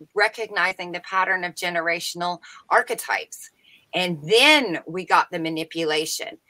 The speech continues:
So if the book was published in nineteen ninety, uh, in the science, you know, nineteen ninety-one, it was published, then I must go back, law of three, thirty, sixty, ninety,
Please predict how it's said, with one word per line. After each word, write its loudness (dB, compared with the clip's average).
So 8
if 4
the 2
book 4
was 0
published -4
in -6
nineteen -2
ninety, 2
uh, 2
in 2
the 0
science, 2
you -6
know, -2
nineteen 2
ninety-one, 2
it -6
was -8
published, 0
then -2
I 6
must 2
go 2
back, 8
law 8
of -2
three, -2
thirty, 0
sixty, -8
ninety, 0